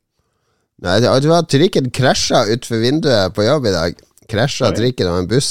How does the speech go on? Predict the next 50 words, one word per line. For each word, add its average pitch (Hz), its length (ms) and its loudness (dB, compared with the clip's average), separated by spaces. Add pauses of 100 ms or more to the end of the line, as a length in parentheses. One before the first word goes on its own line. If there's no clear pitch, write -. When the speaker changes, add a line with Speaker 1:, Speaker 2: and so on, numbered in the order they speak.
(160)
Speaker 1:
så 73 160 -10
det 82 100 -6
var 95 160 0
masse 107 260 -2
styr 85 440 -4
nede 82 340 -4
utfor - 220 -10
domkirka. 87 540 -6 (1080)
Speaker 2:
Ja, 101 140 -16
så - 160 -16
dramatisk. 95 640 -10 (160)
Speaker 1:
Ja, 87 160 -2
ja, 85 180 -2
det 135 200 -2
kan 98 180 0
jo 87 160 0
skje. 90 240 0 (400)
Men, 107 360 2
eh, 101 840 0 (240)
det 101 140 -2
finnes 131 260 0
ganske 120 400 0
mange 98 240 0
unnskyldninger 78 400 -4
for 78 140 -6
å - 20 -10
komme 87 220 -4
for 87 80 -4
sent 90 160 -4
på 87 80 -2
jobben. 95 320 -2
Og 87 80 -4
så 120 100 2
har 120 300 2
jeg 139 100 2
inntrykk 156 200 -2
av 113 160 2
at - 140 -16 (360)
ofte 151 340 -2
så 110 220 0
er 143 60 2
det 107 120 0
bare 85 200 2
fordi 90 280 -2
du 87 100 -4
ikke - 240 -4
sto 95 200 -4
opp - 180 -10
tidlig 95 240 -2
nok. - 280 -8